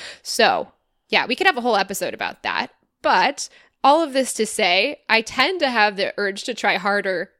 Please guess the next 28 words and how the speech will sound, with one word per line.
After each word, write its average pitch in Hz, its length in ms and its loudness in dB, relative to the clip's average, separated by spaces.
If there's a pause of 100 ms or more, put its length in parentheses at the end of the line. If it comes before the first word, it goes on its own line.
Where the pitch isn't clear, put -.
(140)
to 220 100 -6
harder 233 400 2
flow, 208 640 2
that 170 180 0
is, 170 260 -2 (380)
but 262 80 4
it 277 100 2
doesn't 302 280 2
actually 233 260 0
work. 190 300 2
And 202 120 -2
usually 196 280 -2
surrendering 220 800 0
to 185 500 0 (100)
what's 202 240 0
coming 196 380 0
up 170 160 0
from 190 180 -8
the 190 220 -4
ego 202 260 2
and 180 100 -2
just 185 160 -8
saying, 170 200 -6
"I 220 160 2
give 214 200 -4
up, 180 200 0
help - 280 -2
me," 180 360 -4